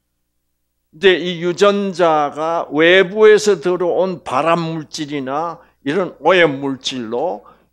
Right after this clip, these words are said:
이, 이 유전자를 가서 때립니다. 이렇게 탁 치면 이 유전자가, 보세요. 이 염기의 기퉁이가 떨어져 나가고 이게 찌그러져요.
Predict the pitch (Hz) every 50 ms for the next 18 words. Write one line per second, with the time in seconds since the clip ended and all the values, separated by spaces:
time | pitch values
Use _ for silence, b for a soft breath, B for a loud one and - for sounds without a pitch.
0 | _ _ 170 156 156 156 147 123 - _ _ _ _ _ _ _ _ 139 131 135
1 | 127 131 143 151 143 131 131 127 143 139 123 165 156 151 151 143 147 131 120 127
2 | 127 - - 131 117 - - _ _ - 151 165 151 127 104 98 - - 92 -
3 | - _ _ _ - - - _ _ _ _ _ _ _ _ _ _ _ _ _
4 | - - - _ - - - - 170 143 123 104 85 - - 147 - _ _ _
5 | _ _ _ _ _ _ _ _ - 170 175 180 180 180 165 180 190 185 185 180
6 | 156 175 165 151 156 139 - - 101 123 113 - 107 92 - _ _ _ _ _
7 | _ _ _ _ _ _ 131 135 139 131 147 156 165 170 170 175 151 170 170 160
8 | 151 139 - - - 131 - - 160 165 156 143 139 123 127 110 - - 190 160
9 | 143 131 127 117 101 117 107 104 95 104 110 107 101 123 120 110 92 107 120 143
10 | 151 - 123 123 - 135 120 - - - - 170 160 156 156 156 147 120 98 -
11 | 85 69